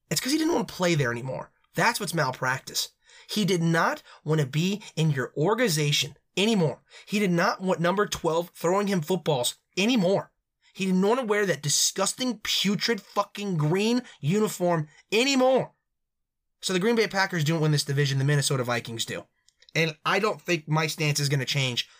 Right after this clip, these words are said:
even after the draft. It might. We'll see what Green Bay does. We'll see what Green Bay can do.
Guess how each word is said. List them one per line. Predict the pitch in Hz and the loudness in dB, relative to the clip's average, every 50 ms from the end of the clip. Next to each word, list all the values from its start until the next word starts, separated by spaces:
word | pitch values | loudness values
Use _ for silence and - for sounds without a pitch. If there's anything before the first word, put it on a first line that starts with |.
| _ _ _ | _ _ _
even | - 180 180 165 156 151 | -4 -2 0 0 0 0
after | 139 139 143 - 127 | 0 0 -2 -4 -8
the | 123 | -8
draft. | 120 - - 117 117 - - - - - _ _ | -8 -6 -6 -6 -6 -8 -10 -14 -20 -20 _ _
It | - 220 - 339 | 0 0 2 2
might. | 262 247 202 139 - - _ _ _ _ _ _ - - _ _ | 2 0 0 0 -4 -10 _ _ _ _ _ _ -20 -20 _ _
We'll | 143 151 185 | -6 -4 -2
see | - - 254 269 | 0 0 -2 -2
what | 269 220 | -4 -2
Green | 185 220 240 247 220 | 0 0 2 2 2
Bay | 233 233 | 2 2
does. | 208 202 160 - - - - - - _ _ _ _ _ _ _ _ _ | 2 0 -2 -2 -2 -4 -4 -6 -10 _ _ _ _ _ _ _ _ _
We'll | 139 160 190 | -4 -2 0
see | 185 - 226 240 | 0 0 0 -2
what | 220 185 165 | -2 -2 -2
Green | 170 196 214 220 | -2 0 0 0
Bay | 214 214 208 | 0 0 0
can | 202 - 196 180 | 0 0 0 0
do. | 160 127 - | 0 0 -2